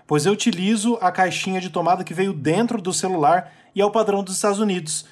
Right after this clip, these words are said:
e é necessário ficar utilizando ada-, adaptador de tomada." Ele quer dizer o seguinte: aquela, aquela tomada escrota que no governo Dilma foi aprovada aqui no Brasil, que só existe aqui no Brasil, ele quer dizer que, por exemplo, na casa dele ele precisa de um adaptador pra funcionar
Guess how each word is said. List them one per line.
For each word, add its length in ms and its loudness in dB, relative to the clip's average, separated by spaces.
e 60 -6
é 40 0
necessário 420 -2
ficar 200 0
utilizando 420 -4
ada-, 200 -2
adaptador 560 0
de 100 -6
tomada." 400 0
Ele 100 -6
quer 120 -2
dizer 140 -4
o 40 -4
seguinte: 400 -4
aquela, 480 0
aquela 300 0
tomada 380 0
escrota 680 0
que 420 -4
no 420 0
governo 420 0
Dilma 340 0
foi 140 -6
aprovada 500 0
aqui 120 -6
no 100 -2
Brasil, 320 -2
que 80 -8
só 180 2
existe 500 -2
aqui 120 -6
no 60 -2
Brasil, 480 -4
ele 140 -2
quer 140 -2
dizer 140 -4
que, 80 -16
por 120 -6
exemplo, 240 -2
na 100 2
casa 300 0
dele 260 0
ele 60 2
precisa 300 -8
de 80 -4
um 60 2
adaptador 600 0
pra 120 -8
funcionar 640 -2